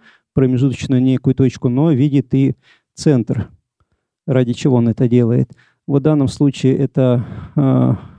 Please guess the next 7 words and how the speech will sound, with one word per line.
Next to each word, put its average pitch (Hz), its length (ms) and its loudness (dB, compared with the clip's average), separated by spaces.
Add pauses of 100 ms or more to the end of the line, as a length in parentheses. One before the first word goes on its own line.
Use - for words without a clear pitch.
сансара – 139 600 -2 (400)
или 135 200 0
это 127 220 0
через 131 340 -2
повышение 131 500 0
каких-то - 380 -2
сансарных 131 680 -2